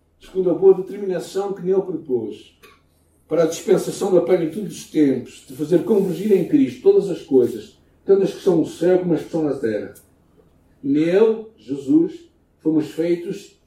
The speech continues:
herança, predestinados segundo o propósito daquele que faz todas as coisas, segundo o desígnio da sua vontade, para sermos para o louvor da sua glória, nós, os que antes havíamos esperado em Cristo.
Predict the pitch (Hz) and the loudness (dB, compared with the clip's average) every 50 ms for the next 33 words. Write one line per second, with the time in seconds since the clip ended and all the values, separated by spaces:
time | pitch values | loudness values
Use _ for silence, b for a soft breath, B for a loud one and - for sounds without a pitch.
0 | _ _ - 143 143 147 160 175 185 185 175 160 - - - 131 110 92 - - | _ _ -2 0 2 4 4 6 6 4 4 2 -2 -6 -8 -8 -8 -8 -10 -16
1 | _ _ _ _ _ _ _ _ _ _ _ _ 175 190 185 - - - 196 180 | _ _ _ _ _ _ _ _ _ _ _ _ 2 2 2 0 -4 -6 -4 -2
2 | 202 220 220 - 214 - 214 196 185 - 185 180 - - 165 170 185 196 190 - | 0 0 -2 -2 -4 -6 -2 0 0 0 0 -2 -2 0 0 0 0 2 0 -2
3 | - 180 160 - 196 190 180 - - 170 - - 160 160 160 - - _ - 190 | -4 -6 -6 0 2 2 2 2 0 -4 -10 -10 -10 -10 -10 -12 -12 _ 0 2
4 | 214 262 247 247 247 - - - 147 139 131 123 120 120 117 - - - 135 147 | 2 2 0 -2 -6 -8 -6 -2 2 4 4 4 2 -2 -8 -14 -14 -10 -8 -4
5 | 143 135 135 135 - - _ _ - 156 127 120 123 151 165 160 147 143 147 135 | -4 -4 -4 -6 -8 -14 _ _ -6 -6 -6 -4 -4 -2 -2 0 0 0 0 -2
6 | - - 185 170 160 160 151 135 - - - 107 107 98 - - - _ _ _ | -2 0 -2 0 0 -2 -4 -6 -6 -8 -6 -6 -6 -6 -8 -10 -16 _ _ _
7 | _ _ _ _ _ _ _ _ _ 131 139 147 127 - 165 170 165 160 151 - | _ _ _ _ _ _ _ _ _ -2 0 0 0 2 4 4 6 4 4 2
8 | - - - _ _ _ _ 156 156 156 151 151 147 131 - 127 151 170 202 208 | -2 -8 -16 _ _ _ _ 2 4 6 6 6 4 2 0 0 2 4 4 4
9 | 208 196 - - - 196 175 135 131 131 131 131 131 127 120 120 131 151 170 185 | 4 2 0 0 0 -2 -2 0 0 2 2 4 4 2 2 0 -2 -2 0 0
10 | 196 190 - - - _ _ _ _ _ _ - 147 131 - - 135 147 170 196 | 0 -2 -4 -8 -18 _ _ _ _ _ _ -16 -16 -16 -14 0 2 4 6 6
11 | 208 202 - 185 175 151 151 185 196 196 190 165 - - - - 170 165 190 208 | 4 2 2 0 0 0 4 4 4 4 4 2 -4 -10 -10 -6 -4 -2 0 2
12 | 220 214 175 175 175 151 123 127 123 117 113 107 - - _ | 2 2 0 0 -2 -4 -4 -6 -8 -10 -10 -12 -14 -20 _